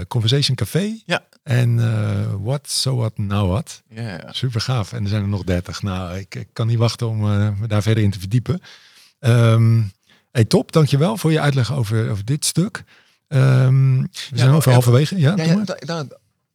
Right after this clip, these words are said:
Speaker 2: dus nu, ik merk, we zijn in de valkuil gevallen van, denk ik, vrijwel elke methode, dat we er heel lang over kunnen praten. Maar echt, especially met Liberating Structures, je moet het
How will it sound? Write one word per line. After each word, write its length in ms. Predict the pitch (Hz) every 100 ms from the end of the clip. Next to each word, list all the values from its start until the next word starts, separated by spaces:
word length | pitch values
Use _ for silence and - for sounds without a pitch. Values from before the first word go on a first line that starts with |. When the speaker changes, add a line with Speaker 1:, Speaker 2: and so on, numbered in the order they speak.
| _ _
Speaker 2:
dus 280 | 131 135 120
nu, 320 | 139 147 - _ _ _
ik 120 | - 131
merk, 300 | 135 139 - _
we 120 | - 113
zijn 220 | 123 127
in 140 | 127
de 80 | 117
valkuil 800 | - 156 156 151 131 123 123 - _ _ _
gevallen 460 | - 120 117 117 110
van, 340 | 117 113 113
denk 220 | - 110
ik, 220 | 113 113 - _ _ _ _ _ _ _ _ _ _ _
vrijwel 500 | - 123 113 110 117
elke 300 | 127 135 120
methode, 440 | 123 117 110 117 117
dat 160 | 117
we 220 | 127 123 -
er 120 | 120
heel 120 | 123
lang 160 | 135 131
over 120 | 127
kunnen 200 | 123 117
praten. 560 | - 135 151 175 247 - _ _ _
Maar 360 | 127 120 120 - _ _ -
echt, 260 | 123 - -
especially 760 | 120 - - 143 - 139 135
met 460 | - 127 117 - - _ _
Liberating 380 | 123 120 120 120
Structures, 320 | 143 147 - -
je 80 | 123
moet 80 | 120
het 200 | 127